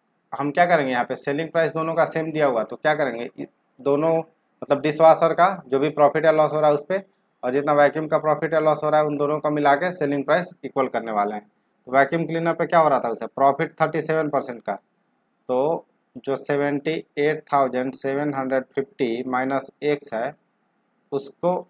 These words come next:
वन थर्टी सेवन बाई हंड्रेड कर देंगे, क्योंकि उसे थर्टी सेवन परसेंट का profit हुआ था और वो बना होगा selling price। इसी तरह से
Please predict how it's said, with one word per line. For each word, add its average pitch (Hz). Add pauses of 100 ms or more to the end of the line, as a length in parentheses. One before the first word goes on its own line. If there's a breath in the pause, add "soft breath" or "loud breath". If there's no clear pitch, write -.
(160)
वन 147
थर्टी 147
सेवन 151
बाई 147
हंड्रेड 147
कर 147
देंगे, 156
क्योंकि 135
उसे 135
थर्टी 143 (120)
सेवन 131
परसेंट 127
का 156 (500)
profit 127
हुआ 117
था 135 (160)
और 131
वो 139
बना 123
होगा 127
selling 160
price। 98 (680)
इसी -
तरह 170
से 160